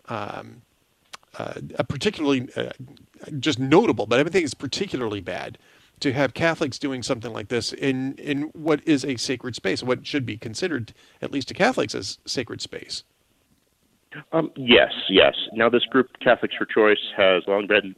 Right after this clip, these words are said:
Speaker 2: rejected by the U S bishops. They say it does not reflect Catholic teaching.
Speaker 1: Right.
Speaker 2: Uh, if you look at their, uh, at their history, they were, uh, launched, uh, decades ago to, uh, try and cultivate a Catholic presence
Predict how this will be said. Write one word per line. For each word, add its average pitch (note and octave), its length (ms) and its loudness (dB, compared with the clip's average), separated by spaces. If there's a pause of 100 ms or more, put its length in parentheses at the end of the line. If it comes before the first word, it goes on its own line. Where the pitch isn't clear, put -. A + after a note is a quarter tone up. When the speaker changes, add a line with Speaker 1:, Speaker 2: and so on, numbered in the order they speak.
Speaker 2:
rejected F#2+ 540 0
by D#2 120 0
the D#2+ 80 -8
U D#2+ 140 -2
S D2+ 140 -4
bishops. - 320 -4
They F2 100 0
say F2 180 2
it E2+ 120 2
does E2+ 140 -8
not E2+ 220 -6
reflect E2 240 -10 (280)
Catholic D2+ 360 -4
teaching. C#2 300 -6 (520)
Speaker 1:
Right. G#2+ 240 2 (100)
Speaker 2:
Uh, F2 300 4
if - 140 -4
you F2+ 120 -4
look A2+ 300 2 (240)
at F2+ 380 2
their, F2 520 6
uh, D#2 260 4 (280)
at D2+ 120 -4
their D#2 120 -2
history, D3 520 -2
they F2 160 2
were, F2 360 2
uh, F2 120 2
launched, G2 440 0
uh, E2+ 140 4 (100)
decades G2 380 2
ago D#2 420 -2 (160)
to, F2+ 260 0
uh, F2 140 0
try G#2 200 4
and F2 100 -4
cultivate F2+ 500 -2
a E2+ 220 0 (100)
Catholic F2 380 0
presence E2+ 380 -2